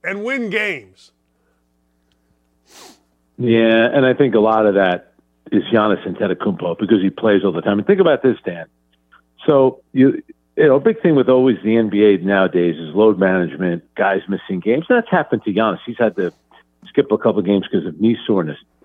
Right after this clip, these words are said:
Speaker 2: But here's a guy that, you know, the league has his skills competition on Saturday, which is just like a made-up event. Who even exactly knows what it is for All-Star Weekend? You know, so many guys don't wanna be part of anything. Nobody wants to be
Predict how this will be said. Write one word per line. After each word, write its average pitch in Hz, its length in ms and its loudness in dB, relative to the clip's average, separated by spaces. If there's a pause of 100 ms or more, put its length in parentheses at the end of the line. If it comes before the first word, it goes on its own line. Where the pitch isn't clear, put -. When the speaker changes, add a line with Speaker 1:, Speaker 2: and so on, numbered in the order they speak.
(260)
Speaker 2:
But 139 120 0
here's 220 240 2
a 180 60 2
guy 120 460 0 (1040)
that, 120 200 0
you 139 60 2
know, 120 80 4
the 117 80 2
league 147 340 4 (300)
has 135 200 2
his 117 140 2 (120)
skills 165 220 2 (100)
competition 104 560 -2
on 90 120 -2 (120)
Saturday, 95 420 0
which 135 180 -6
is 156 100 -2
just 147 180 -2
like 107 160 -2
a 87 40 -4
made-up 87 440 -2
event. 82 360 -6
Who 110 100 -6
even 82 340 -8
exactly 95 500 -6
knows 85 260 -2
what 76 120 -4
it 78 100 -4
is 87 220 -2
for - 100 -8
All-Star 87 380 -2
Weekend? 90 360 -4 (1040)
You 170 80 4
know, 147 200 2 (120)
so 202 80 2
many 226 140 2
guys 165 240 4 (920)
don't 147 140 4
wanna 143 140 2
be 113 100 0
part 147 300 0
of 113 60 -2
anything. 95 320 0
Nobody 151 220 4
wants 165 220 2
to 139 40 -4
be 120 260 0